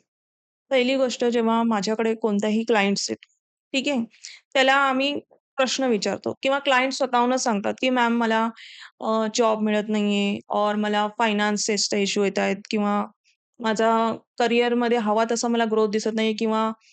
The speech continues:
रिलेशनशिपमध्ये आमचे कंटिन्युअसली मिसअंडरस्टँडिंग चाललेले आहेत." आणि व्हॉटएव्हर आम्ही हेल्थ इश्यूज म्हणजे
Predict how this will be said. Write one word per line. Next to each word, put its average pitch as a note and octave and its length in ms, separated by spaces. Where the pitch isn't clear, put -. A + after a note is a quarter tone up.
रिलेशनशिपमध्ये A#3+ 840
आमचे A#3 260
कंटिन्युअसली A3+ 760
मिसअंडरस्टँडिंग A3 840
चाललेले G#3 420
आहेत." G3 360
आणि C4+ 280
व्हॉटएव्हर C4 460
आम्ही B3+ 280
हेल्थ A#3+ 280
इश्यूज B3 340
म्हणजे B3 280